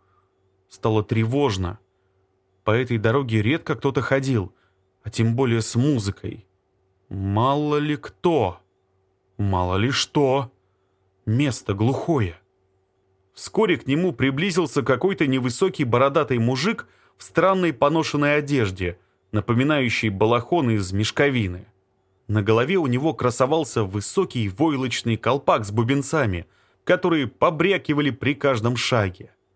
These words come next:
Выражение лица мужика можно было назвать озаренно глумливым. В руке он держал дудку.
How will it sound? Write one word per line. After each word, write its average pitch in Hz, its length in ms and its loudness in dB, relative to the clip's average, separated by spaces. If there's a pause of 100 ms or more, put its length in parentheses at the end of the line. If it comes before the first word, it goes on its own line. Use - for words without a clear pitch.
(500)
Выражение 123 540 2
лица 117 280 0
мужика 117 420 0
можно 107 300 0
было 113 280 2
назвать 113 520 0
озаренно 113 520 2
глумливым. 104 760 -4 (420)
В 104 80 -2
руке 180 280 2
он 147 140 2
держал 135 400 0
дудку. 107 520 -6